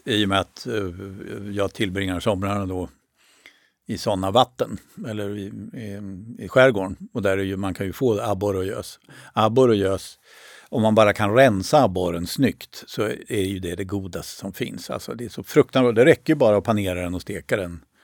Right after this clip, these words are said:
Eh, men man kan grilla, och gös blir bra grillad också.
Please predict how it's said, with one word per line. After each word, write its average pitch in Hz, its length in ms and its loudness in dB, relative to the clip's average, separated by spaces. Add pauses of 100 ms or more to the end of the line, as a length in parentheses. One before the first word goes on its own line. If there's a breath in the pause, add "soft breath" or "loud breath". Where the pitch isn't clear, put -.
(540 soft breath)
Eh, 95 400 -6
men 131 320 6
man 175 100 4
kan 147 160 0
grilla, 123 280 6
och 110 160 2
gös 151 640 6
blir 151 140 0
bra 107 200 4
grillad 87 360 -2
också. - 240 -10